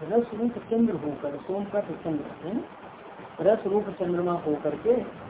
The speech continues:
सर्वा औषधि पुष्णामि, सभी औषधियों को पुष्ट करता हूँ। रस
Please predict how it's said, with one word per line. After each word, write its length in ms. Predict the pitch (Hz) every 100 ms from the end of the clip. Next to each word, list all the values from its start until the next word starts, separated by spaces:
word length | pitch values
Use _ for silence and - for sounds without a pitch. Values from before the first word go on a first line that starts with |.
| - - - - -
सर्वा 280 | 190 226 277
औषधि 380 | 277 220 208
पुष्णामि, 600 | 202 220 - 160 175 175
सभी 560 | 220 208 170 175 175 233
औषधियों 560 | - 180 175 151 156 160
को 140 | 202
पुष्ट 360 | 202 175 - 165
करता 240 | - 147
हूँ। 380 | 147 143 151 - - -
रस 200 | 151